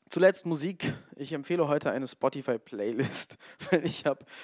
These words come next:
ich hab eine Spotify-Playlist gehört die letzten Tage. Und zwar heißt die Lovecraftian <laughs> Horror Dubstep. Und das ist mir so ein bisschen peinlich, weil Dubstep ist ja tot und uncool und so, ne? Und ich hab auch wirklich keine Ahnung von Dubstep und von den Artists, die da drauf sind. Ich hab keine Ahnung, wie die Leu-,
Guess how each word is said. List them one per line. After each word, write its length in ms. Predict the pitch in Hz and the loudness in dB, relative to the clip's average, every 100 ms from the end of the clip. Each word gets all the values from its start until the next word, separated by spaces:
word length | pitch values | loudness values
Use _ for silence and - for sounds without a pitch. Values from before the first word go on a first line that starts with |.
| - | -12
ich 60 | - | -4
hab 40 | 147 | -4
eine 80 | |
Spotify-Playlist 920 | 113 - 117 117 120 107 - 101 101 - | -4 -4 -6 -6 -6 -4 0 0 0 0
gehört 160 | 104 | -2
die 60 | 107 | -2
letzten 260 | 104 - | -4 -4
Tage. 420 | - 101 90 104 90 | -8 -4 -4 -4 -6
Und 160 | 123 | -8
zwar 460 | - 120 117 120 117 | -6 0 2 2 0
heißt 280 | 113 - - | -2 -4 -6
die 220 | 110 110 | -6 -6
Lovecraftian 800 | 113 123 - 135 135 - 175 175 | -4 -4 -2 -2 -2 0 0 0
<laughs> 60 | 143 | 0
Horror 240 | 147 135 | 0 0
Dubstep. 720 | - 95 - - 135 156 - - - - - - - - | 0 -2 -2 -2 -2 -4 -10 -20 -20 -18 -16 -10 -8 -4
Und 120 | 208 | -2
das 120 | 247 | 2
ist 200 | 339 370 | 4 4
mir 100 | 320 | 2
so 60 | 294 | 2
ein 80 | 294 | 2
bisschen 280 | 339 294 | 4 4
peinlich, 600 | - - 320 294 262 277 | 4 2 4 4 4 2
weil 160 | - 196 | -2 0
Dubstep 420 | - - - 220 | 0 0 -2 -6
ist 140 | 208 - | -4 -6
ja 100 | 185 | -2
tot 340 | - 220 285 | 4 4 4
und 120 | 156 | 0
uncool 480 | 208 240 - 214 185 | 0 0 2 2 2
und 100 | 170 | 0
so, 160 | 165 160 | 0 2
ne? 260 | 160 202 | 4 4
Und 100 | - | 2
ich 80 | 160 | 0
hab 100 | 160 | 2
auch 140 | 123 127 | 2 0
wirklich 180 | - | -6
keine 280 | - 147 139 | 0 2 2
Ahnung 200 | 127 131 | 0 -2
von 180 | - 127 | -2 2
Dubstep 380 | 135 135 - 127 | 2 2 2 0
und 160 | 131 | -2
von 80 | - | -8
den 140 | 131 - | -6 0
Artists, 360 | 117 139 135 | 0 0 -2
die 100 | 143 | 0
da 100 | 131 | 0
drauf 160 | 135 131 | 0 -2
sind. 100 | 123 | -2
Ich 80 | 131 | -6
hab 100 | - | -6
keine 200 | 135 113 | -4 -2
Ahnung, 160 | 120 | 0
wie 80 | 120 | -2
die 80 | 127 | -2
Leu-, 180 | 131 | -4